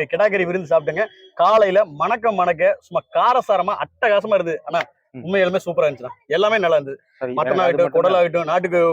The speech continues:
Speaker 1: கோழி குழம்பாகட்டும்,
Speaker 2: ம்.
Speaker 1: எல்லாம் போக வந்து எனக்கு ரொம்ப பிடிச்ச அந்த முட்டை பணியாரம் ஆகட்டும், எல்லாமே அருமையா இருந்தது.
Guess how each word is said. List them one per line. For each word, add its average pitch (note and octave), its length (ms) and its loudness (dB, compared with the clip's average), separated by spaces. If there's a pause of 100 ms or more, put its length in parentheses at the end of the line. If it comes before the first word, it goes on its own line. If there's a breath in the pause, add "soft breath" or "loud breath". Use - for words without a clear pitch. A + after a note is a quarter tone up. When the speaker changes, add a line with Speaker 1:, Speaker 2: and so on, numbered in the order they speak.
(140)
Speaker 1:
கோழி E3 180 0
குழம்பாகட்டும், D#3 560 0
Speaker 2:
ம். A2+ 140 -20 (100)
Speaker 1:
எல்லாம் G#3 380 2
போக G3+ 200 2
வந்து F#3+ 240 2
எனக்கு E3 180 0
ரொம்ப G3+ 200 0
பிடிச்ச F#3 220 -2
அந்த F3 180 2 (360)
முட்டை F3+ 240 -2
பணியாரம் F#3+ 380 2
ஆகட்டும், E3 280 0
எல்லாமே F#3 360 -2
அருமையா E3 280 0
இருந்தது. C#3+ 240 -6